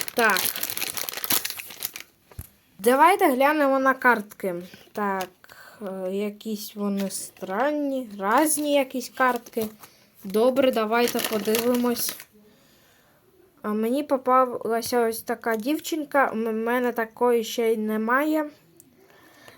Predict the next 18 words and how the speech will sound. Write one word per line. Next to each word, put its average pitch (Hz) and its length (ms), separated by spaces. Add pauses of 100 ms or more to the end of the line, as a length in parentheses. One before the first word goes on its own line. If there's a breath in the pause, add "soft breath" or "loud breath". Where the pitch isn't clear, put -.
(100 loud breath)
Так, 226 280
давайте 220 600
їх, 214 400
її 226 260
подивимося. 247 1300 (1040 soft breath)
Так, 214 640 (500)
ось, 208 400 (400 soft breath)
ось 226 280
вона. 202 340 (320 loud breath)
І 262 140
що 294 280
її 254 460 (160)
тут 226 160
поло-, 214 400 (240)
положили? 208 720 (180)
Так, 202 280
якась 202 540 (480)
штука. 175 500